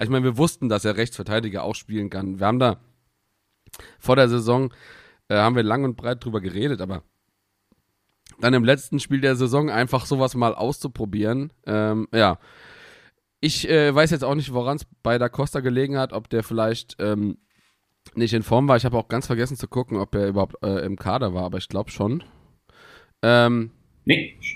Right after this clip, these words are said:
Speaker 2: saß auf jeden Fall nicht auf der Bank.
Speaker 1: saß nicht auf der Bank. Ja gut, dann wird's wahrscheinlich,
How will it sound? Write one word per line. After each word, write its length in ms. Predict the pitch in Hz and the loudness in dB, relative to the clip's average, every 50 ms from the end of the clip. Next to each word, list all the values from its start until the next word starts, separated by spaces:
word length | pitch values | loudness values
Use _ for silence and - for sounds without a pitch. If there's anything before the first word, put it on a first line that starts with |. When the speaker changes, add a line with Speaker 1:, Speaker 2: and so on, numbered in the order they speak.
| - - | -10 -8
Speaker 2:
saß 420 | 110 104 98 95 98 104 107 - | -6 -4 -2 0 2 0 0 0
auf 80 | 123 117 | 0 -2
jeden 120 | 123 135 135 | 0 0 0
Fall 100 | 131 117 | 0 -2
nicht 120 | 117 113 | -2 -2
auf 80 | 131 - | -4 -4
der 120 | - 117 | -2 -2
Bank. 140 | - 110 98 | -2 -2 -4
Speaker 1:
saß 100 | 92 - | -4 -4
nicht 320 | 107 110 147 160 - - - | -4 -4 -4 -4 -6 -6 -6
auf 140 | 113 - - | -6 -6 -4
der 120 | - 110 | -6 -6
Bank. 480 | 92 104 101 95 92 95 123 - - _ _ _ - _ _ _ - | -4 -4 -4 -4 -4 -8 -10 -14 -16 _ _ _ -20 _ _ _ 0
Ja 80 | 131 139 | 0 4
gut, 220 | 143 165 156 135 - | 6 6 4 4 4
dann 260 | 127 127 127 123 113 | 2 2 2 2 2
wird's 240 | 120 127 120 - - | 0 -2 -2 -4 -4
wahrscheinlich, 680 | 113 107 - - 110 113 117 113 110 110 - - - | -4 -4 -2 0 0 0 0 -2 -2 -4 -6 -10 -12